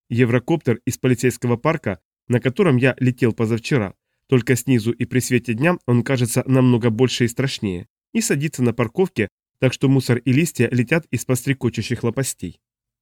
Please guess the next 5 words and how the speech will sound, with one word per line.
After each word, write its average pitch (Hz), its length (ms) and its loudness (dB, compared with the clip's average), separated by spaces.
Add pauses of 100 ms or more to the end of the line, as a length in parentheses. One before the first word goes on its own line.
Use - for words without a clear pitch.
(420)
Ветер 151 320 2
ещё 127 220 0
покачивается 120 720 -2
на 127 160 4
шасси, 175 420 -2